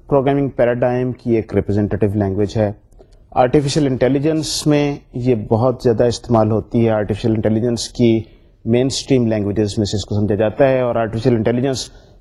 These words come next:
خاص طور پہ جو امریکہ میں جو آرٹیفیشل انٹیلیجنس کی جو، جس پہ کام ہو رہا ہے، وہاں پر لسپ بہت ایکسٹینسولی استعمال ہو رہی ہے۔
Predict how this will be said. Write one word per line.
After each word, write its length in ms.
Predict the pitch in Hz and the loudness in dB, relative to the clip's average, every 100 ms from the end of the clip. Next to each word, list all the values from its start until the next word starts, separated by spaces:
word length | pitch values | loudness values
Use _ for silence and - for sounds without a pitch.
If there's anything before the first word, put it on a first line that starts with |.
| - | -6
خاص 420 | - 135 147 - | 4 4 4 0
طور 200 | 147 135 | 2 2
پہ 280 | - 135 127 | 2 0 2
جو 480 | 120 120 117 117 110 - - - - | 2 2 2 0 -6 -20 -20 -20 -14
امریکہ 520 | - 123 127 156 180 160 | -2 2 4 4 4 2
میں 220 | 147 139 | 2 -2
جو 220 | 123 123 | 0 0
آرٹیفیشل 340 | 113 110 110 | 0 -2 -2
انٹیلیجنس 500 | 117 104 104 107 110 | 0 0 0 0 -2
کی 360 | - 110 107 95 | -2 2 2 2
جو، 320 | 107 101 - - | 0 0 -2 -2
جس 240 | 110 101 | -2 0
پہ 100 | 107 | -2
کام 340 | - 113 107 | 2 2 2
ہو 120 | 107 104 | 0 0
رہا 160 | 107 | 0
ہے، 60 | 104 | 0
وہاں 200 | 104 101 | -2 -4
پر 140 | 95 | -2
لسپ 640 | 98 120 - - - - | -2 -2 -2 -10 -18 -10
بہت 320 | 113 120 123 - | 0 0 2 -2
ایکسٹینسولی 880 | - - 117 113 - 143 127 127 110 | -6 0 2 2 2 0 2 -2 -2
استعمال 460 | - 101 98 90 90 | -6 -6 0 0 0
ہو 140 | 90 | -2
رہی 260 | 85 80 | -2 -4
ہے۔ 60 | 71 | -6